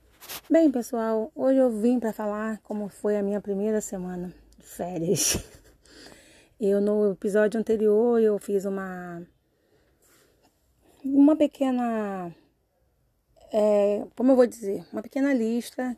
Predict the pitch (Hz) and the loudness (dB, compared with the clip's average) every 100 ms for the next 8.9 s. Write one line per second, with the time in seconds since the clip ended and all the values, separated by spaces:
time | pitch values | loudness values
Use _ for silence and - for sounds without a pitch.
0 | _ - - 226 226 - - 196 202 208 | _ -10 -4 -2 -2 -4 -8 -6 -4 -2
1 | 220 208 208 _ _ _ _ _ - 220 | -2 -4 -8 _ _ _ _ _ -4 -2
2 | 233 233 220 214 233 214 214 220 226 220 | -2 -2 0 0 0 -2 0 0 0 -2
3 | - 190 170 180 180 185 202 190 185 196 | -2 -2 -2 -4 -2 -2 -2 -2 -6 -8
4 | - 208 226 - - 101 - - _ _ | -6 -4 -4 -6 -10 -10 -12 -16 _ _
5 | _ _ _ _ _ _ - - - - | _ _ _ _ _ _ -20 -20 -20 -20
6 | - 185 - 208 196 190 - 226 196 208 | -12 -2 2 2 0 -6 -4 -4 -2 0
7 | 202 190 180 196 - 202 175 175 175 190 | -2 -2 -4 -6 -4 -2 -2 -4 -6 -6
8 | 202 - 185 - 156 160 156 - | -8 -8 -10 -8 -8 -6 -6 -10